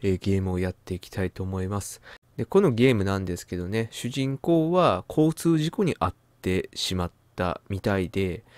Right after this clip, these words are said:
目を覚ますとですね、見知らぬ牢屋に入れられてるみたいなんですよ。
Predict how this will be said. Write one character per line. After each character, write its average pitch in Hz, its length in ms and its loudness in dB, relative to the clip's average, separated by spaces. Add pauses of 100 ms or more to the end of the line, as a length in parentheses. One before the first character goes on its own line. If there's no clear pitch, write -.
(220)
目 131 160 4
を 196 60 2
覚 123 120 -2
ま 98 140 0
す - 80 -8
と 123 80 -2
で 90 100 -2
す - 140 -12
ね、 90 280 -4
見 110 120 -2
知 - 160 0
ら 175 100 2
ぬ 180 400 2
牢 110 240 4
屋 117 80 4
に 143 140 0
入 101 140 -2
れ 95 100 2
ら 95 120 0
れ 92 60 -2
て 101 100 -2
る 98 120 -2
み 107 100 -4
た 95 100 0
い 82 60 -4
な 82 100 -6
ん 82 60 -8
で 80 80 -12
す - 100 -14
よ。 82 180 -8